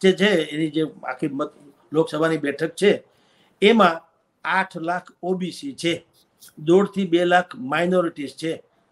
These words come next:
દોઢેક લાખ જેટલા દલિત સમાજ છે. અઢી થી ત્રણેક લાખ સોની, બ્રાહ્મણ અને વાણિયા છે, બરાબર? અને લેવવા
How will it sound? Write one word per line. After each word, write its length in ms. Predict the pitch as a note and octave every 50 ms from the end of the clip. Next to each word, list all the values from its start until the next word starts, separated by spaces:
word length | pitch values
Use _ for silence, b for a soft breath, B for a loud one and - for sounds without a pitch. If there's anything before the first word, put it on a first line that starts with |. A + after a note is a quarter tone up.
| _ _ - C3+
દોઢેક 420 | D3+ D#3 D#3 D#3 F3 G3 G3+ G3
લાખ 180 | F3+ F3+ F3 D#3
જેટલા 460 | D3+ E3 E3 - E3 F3 F3+ F3 - _
દલિત 360 | C#3+ C#3 D#3+ E3 F3 F#3+ F#3
સમાજ 360 | - - D3 C#3 C#3 C#3 C3+
છે. 340 | - - - E3 E3+ - - _ _ _ _ _ _ _ _ _ _ _ _ _
અઢી 300 | E3 D#3 C3 A#2 E3 G3+
થી 160 | G3+ - G#3 G#3
ત્રણેક 420 | G3+ F3+ F3+ F#3 G3 G3+ G3+ F#3
લાખ 200 | F#3 F#3 F3+ -
સોની, 800 | - - - D#3 E3 F3 F3+ F#3 G3 G#3 G#3+ A3 A3 A3 G3+ D3
બ્રાહ્મણ 540 | C3+ C#3+ D3+ D#3 E3 E3+ F3+ F#3+ G3 G3 G3+
અને 240 | - - F3 F3 F3
વાણિયા 500 | E3 D#3 E3 E3+ E3 E3 D#3 D3 C3 B2+
છે, 300 | B2 - D#3 D#3+ - - _ _ _ _ _ _ _ _ _ _ _ _ _
બરાબર? 400 | - C#3+ E3+ F#3 F#3 A#3+ A#3+ - _ _ _ _ _ _ _ _ -
અને 140 | D#3 E3 D#3
લેવવા 720 | C#3 C3 C3+ D3+ D#3+ E3+ F#3 F#3+ G3+ G#3+ G#3+ G#3+ A3 A3